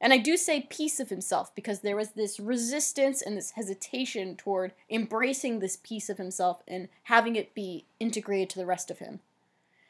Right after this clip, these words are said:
And that he didn't want to see it as a part of his identity. He was fearful of it. And now we see him confident enough to say, like,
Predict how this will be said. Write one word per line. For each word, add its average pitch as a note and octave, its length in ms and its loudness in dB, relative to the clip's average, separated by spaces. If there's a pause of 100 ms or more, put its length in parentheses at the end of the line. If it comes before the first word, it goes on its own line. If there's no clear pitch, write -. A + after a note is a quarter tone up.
(560)
And A3+ 200 6
that F#3+ 200 6
he - 380 -6
didn't C#4 380 0
want A#3+ 300 6
to A#3+ 60 -4
see A#3+ 200 -2
it G#3 60 2
as G#3 100 0
a G3+ 60 -8
part G3 220 0
of F#3+ 60 -4
his G3 80 -6
identity. F3+ 460 -2
He F3+ 120 -10
was F3+ 180 -4
fearful G3+ 480 -4
of - 120 -12
it. - 140 -12 (640)
And A3 220 6
now C4 340 10
we B3 140 0
see A3 240 -2
him F#3+ 480 -4 (600)
confident E4 560 6
enough G3+ 400 2
to G3+ 120 -8
say, A#3+ 560 6
like, G#3 460 4